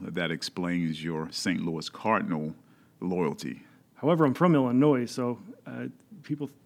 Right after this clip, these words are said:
Speaker 2: people up here think Chicago. I'm, I'm from Southern Illinois.
Speaker 1: You're Southern.
Speaker 2: It's a small little blue-collar town.
Speaker 1: <laughs> So you say you joined, um, because of nine eleven?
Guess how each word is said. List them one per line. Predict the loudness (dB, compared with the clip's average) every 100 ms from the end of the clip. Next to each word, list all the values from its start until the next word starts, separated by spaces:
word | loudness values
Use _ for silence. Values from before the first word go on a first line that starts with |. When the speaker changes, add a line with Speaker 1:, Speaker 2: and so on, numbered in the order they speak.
| _ -12
Speaker 2:
people | -6 2 4
up | 4
here | 4
think | 4 0 0
Chicago. | -6 -4 -4 -4
I'm, | -4 -4 -2
I'm | -4
from | -4 -6
Southern | -6 -6
Illinois. | -6 -8 -6
Speaker 1:
You're | -2
Southern. | 2 2 2
Speaker 2:
It's | 0 2 4
a |
small | 6 6 6
little | 4
blue-collar | 4 2 0 -4 -6
town. | -6 -8 -6 -4 -4 -6 -4
Speaker 1:
<laughs> | -4 -4 -10 -16 _ -20 -20 2 2 6
So | 6
you | 6
say | 6
you | 4 2
joined, | 2 2 4 4 4 0 -6
um, | -6 -4 -4 -4 -6 -12 _ _ _ _ _ _ _ -12
because | -4 -2 2
of |
nine | 4 4
eleven? | 2 0 -4